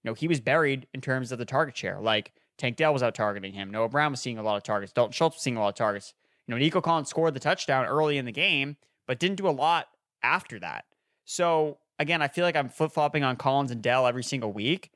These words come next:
not trying to be, you know, a prisoner of the moment. But the fact that Tank Dell is doing what he's doing as a rookie, whereas Nico Collins is a guy who's been in the year or been in the N F L for a couple seasons, I think I can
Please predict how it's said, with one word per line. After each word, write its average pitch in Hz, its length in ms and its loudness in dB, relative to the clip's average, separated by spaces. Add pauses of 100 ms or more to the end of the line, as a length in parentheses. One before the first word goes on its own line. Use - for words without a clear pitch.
(440)
not 139 200 0
trying 135 280 -2
to 131 60 -4
be, 127 400 -2 (140)
you 131 80 -6
know, 123 80 4
a 127 80 -2
prisoner 135 340 0
of 120 80 0
the 113 80 -4
moment. 113 420 0
But 120 220 2 (300)
the 135 80 -8
fact 160 160 0
that 165 140 -4
Tank 156 180 -2
Dell 156 120 2
is 131 80 -4
doing 143 220 2
what 131 100 0
he's 123 160 -4
doing 131 300 2
as 123 140 -2
a 110 100 -4
rookie, 165 480 -4 (280)
whereas 127 240 0
Nico 135 180 2
Collins 131 480 0
is 120 120 -6
a 117 200 2
guy 120 160 0
who's 117 140 -4
been 123 140 -4
in 127 80 -2
the 120 60 -4
year 123 400 0 (160)
or 135 140 2
been 117 180 -4
in 143 120 -6
the 123 100 -2
N 127 80 0
F 120 100 -6
L 131 120 2
for 127 120 -2
a 117 60 -2
couple 127 220 -2
seasons, 135 640 -2 (760)
I - 220 -8
think 190 220 0
I 180 120 2
can 156 200 -8